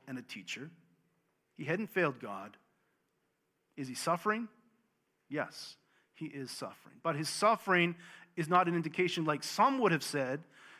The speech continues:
it's not an indication that he has failed God. And what Paul says here is that even in his chains, God can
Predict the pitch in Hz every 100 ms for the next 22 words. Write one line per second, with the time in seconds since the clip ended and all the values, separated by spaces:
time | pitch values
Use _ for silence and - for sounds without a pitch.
0 | _ _ - - 180 233 240 185 - 175
1 | 165 160 147 147 - 175 147 135 - -
2 | 147 131 127 123 - _ _ _ 123 113
3 | 87 - _ _ _ _ _ _ _ _
4 | _ _ _ _ _ _ _ _ _ _
5 | _ _ _ _ _ _ _ _ _ _
6 | _ _ - 131 131 156 135 - 139 127
7 | 139 135 120 127 123 - _ - _ -
8 | 165 156 143 131 123 135 - - - 180
9 | 147 117 117 120 - - _ _ _ _
10 | _ _ _ _ _ _ _ 113 117 131
11 | 135 135 131 139